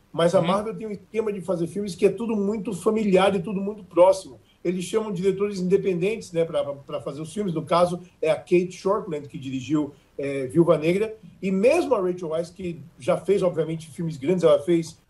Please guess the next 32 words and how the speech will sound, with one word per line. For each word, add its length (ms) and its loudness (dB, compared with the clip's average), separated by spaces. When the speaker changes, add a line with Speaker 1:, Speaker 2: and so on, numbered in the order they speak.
Speaker 1:
A 140 -2
Múmia, 480 2
ela 260 2
fez 600 -4
a, 300 -4
a 20 -4
Constantine, 880 -2
ou 40 0
seja, 260 0
até 200 0
dentro 320 -2
de 100 -6
quadrinhos 440 0
ela 120 -2
já 120 2
fez, 420 -8
ela 220 6
Speaker 2:
Uhum. 60 0
Speaker 1:
se 160 -12
sentiu 360 -10
muito 280 -4
à 80 8
vontade 760 -2
com 80 -8
esse 220 -6
universo 540 -2
que 100 -8
foi 460 0
colocado 500 2
na 120 0
frente 320 -12
dela. 280 -6